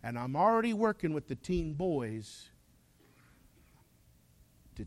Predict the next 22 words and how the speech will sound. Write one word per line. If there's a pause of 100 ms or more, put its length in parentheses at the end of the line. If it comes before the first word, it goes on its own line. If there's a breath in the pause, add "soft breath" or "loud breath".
teach
them
how
to
prevent
that. (840 soft breath)
We're
marrying
people
that
we're
not
compatible
with. (1500 loud breath)
We're
marrying
people (540 loud breath)
that
we
have
nothing
in